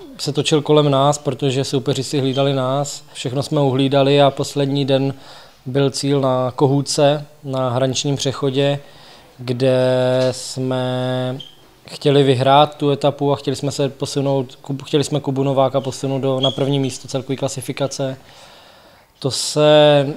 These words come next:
povedlo tak na půl. Kuba Novák poslední etapu vyhrál, celkově skončil druhej, akorát jsme chtěli třicet kilometrů, no, dvacet kilometrů před cílem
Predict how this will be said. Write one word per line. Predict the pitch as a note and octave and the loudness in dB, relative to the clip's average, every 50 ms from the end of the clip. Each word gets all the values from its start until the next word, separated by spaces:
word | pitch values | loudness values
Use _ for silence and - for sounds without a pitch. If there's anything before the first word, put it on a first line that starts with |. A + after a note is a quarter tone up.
| - - - - - _ _ | -10 -16 -20 -20 -20 _ _
povedlo | - C#3+ C3 C#3 C#3 C#3+ D3 | -2 0 2 2 2 2 4
tak | C#3 E3 D3+ C#3 | 4 4 4 4
na | C3+ B2+ | 2 0
půl. | - - C#3 C#3+ C#3 | 0 0 0 0 0
Kuba | - C#3+ C3+ C#3 C#3+ C#3 C3+ | 0 -2 0 2 4 4 4
Novák | C3+ C#3 C3+ C#3 C#3+ C#3 - | 4 4 4 6 6 4 4
poslední | - B2 - - - D3 C#3 C#3+ | 0 -8 -8 -4 -2 -2 0 0
etapu | C#3 A#2 C#3+ C#3 - D3+ C#3+ | 0 0 -2 0 0 0 2
vyhrál, | C3+ C3 A#2+ C3 C3+ C#3 C#3 C#3+ C#3+ D3 D3 D3 C#3+ C#3+ - | 2 2 2 2 2 4 4 6 6 4 4 2 -2 -6 -10
celkově | - - C3 B2+ - C#3+ C3+ | -8 -6 -6 -4 -2 -4 -4
skončil | - - D3 C3+ B2+ - D3 C#3+ | -2 -4 -6 -4 -2 -2 -2 -2
druhej, | C3 C3 C3 B2 B2+ C#3 C#3 C#3 C#3 C#3 C#3 C#3 C#3+ C#3+ C#3+ - - - - - - - - - - - - | -2 -2 -2 -2 0 2 2 2 2 2 2 2 0 -2 -4 -8 -16 -20 -20 -20 -20 -20 -20 -20 -18 -12 -12
akorát | B2 - - C3+ C3 C3 C3 C3 C3 C3 C3 C3 C3 C3 C3 C3+ B2+ B2+ - - - - | -12 -6 -2 0 2 2 4 4 4 4 4 4 4 4 2 2 0 -2 -10 -18 -20 -18
jsme | - - - C3+ C3 | -16 -10 -6 -6 -6
chtěli | A2+ - - C#3 C3+ C#3 | -6 -4 -2 0 0 0
třicet | - - - A#2+ C#3+ C3 - | 0 -2 -4 -4 -6 -6 -2
kilometrů, | - C#3+ C3+ C#3 C3 C3+ C#3 C#3+ C3+ | -2 0 0 0 0 -2 -4 -6 -4
no, | C3 | -2
dvacet | B2+ C3+ B2+ - B2+ - | -2 -2 -2 -2 -6 -4
kilometrů | - C#3+ C#3 C#3 B2 C3 C#3+ | -2 0 0 0 0 -2 -4
před | - - C#3 - | -4 -4 -6 -6
cílem | - - C#3 C#3 C#3+ C#3 C#3 C#3 C3+ | -4 -4 0 2 2 2 2 0 -2